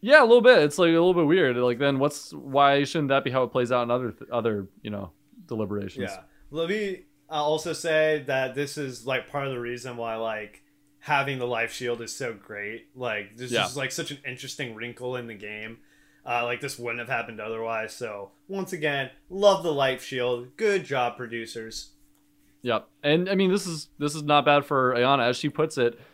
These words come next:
Speaker 1: uh, Sophia's already mad at her, so who cares if she's more mad? You know, so this is obviously a good choice, right? It's this classic gameplay. This is a good move. Uh, why piss off two people when you can only piss off one person?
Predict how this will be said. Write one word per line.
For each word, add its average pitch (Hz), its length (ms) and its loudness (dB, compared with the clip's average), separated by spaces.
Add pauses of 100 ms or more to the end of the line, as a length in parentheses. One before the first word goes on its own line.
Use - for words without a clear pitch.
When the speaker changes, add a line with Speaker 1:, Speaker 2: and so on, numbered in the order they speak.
(380)
Speaker 1:
uh, 110 420 0
Sophia's 220 400 0
already 208 220 8
mad 180 220 4
at 147 80 0
her, 131 160 2
so 120 720 2
who 151 100 0
cares 156 260 4
if 139 80 -6
she's 135 240 -2
more 131 200 -2
mad? 117 260 -2 (340)
You 156 140 -6
know, 120 140 -2
so 123 200 0
this 131 220 -2
is 127 160 -2
obviously 131 400 2
a 120 40 -2
good 113 140 -4
choice, 120 460 -6
right? 117 300 -4
It's 127 240 -6
this 156 240 -2 (400)
classic 147 420 2
gameplay. 151 500 2
This 135 140 -4
is 139 140 -10
a 131 40 -6
good 151 160 0
move. 151 320 0 (400)
Uh, 120 760 4
why 123 200 4
piss 160 240 0
off 156 160 4
two 208 160 -4
people 151 320 0
when 139 140 -2
you 135 80 -4
can 127 320 -2
only 131 260 -2
piss 127 220 -4
off 120 160 2
one 113 180 -2
person? 104 400 -12